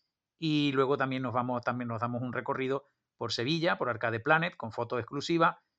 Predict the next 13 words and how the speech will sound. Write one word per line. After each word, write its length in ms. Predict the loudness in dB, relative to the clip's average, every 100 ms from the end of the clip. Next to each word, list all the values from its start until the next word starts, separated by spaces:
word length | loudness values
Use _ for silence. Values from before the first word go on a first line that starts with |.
| -8
con 140 | -4
entrevistas 520 | -2 -2 -4 -2 -4
exclusivas 480 | -4 -6 -6 -2 -2
a 20 |
sus 180 | -2 -4
responsables 600 | -4 -4 2 2 4 0 -6 _ _ _ _
y 160 | 0 2
muchas 320 | 2 2 0
cosas 260 | 0 -2 -4
más. 180 | -6 -14 -10
Así 320 | -8 -6 -6
que, 220 | -2 0
bueno, 240 | 0 -6